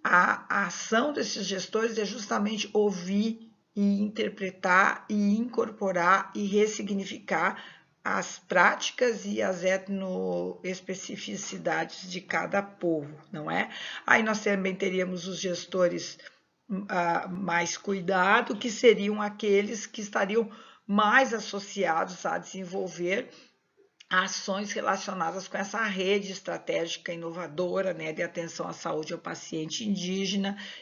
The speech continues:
e através, então, ah, de um olhar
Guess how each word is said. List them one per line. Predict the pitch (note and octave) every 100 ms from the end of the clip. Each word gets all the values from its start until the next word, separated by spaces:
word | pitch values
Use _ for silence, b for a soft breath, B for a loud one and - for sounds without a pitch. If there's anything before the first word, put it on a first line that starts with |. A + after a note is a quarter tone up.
| -
e | F#3+
através, | F#3+ F#3 F#3+ D#3+ E3+ E3+ E3+
então, | E3+ - D#3+ E3 E3+ B B B
ah, | - E3+ F3 F#3
de | D3 F3
um | F2+
olhar | F3+ E3+ E3 E3+ F#3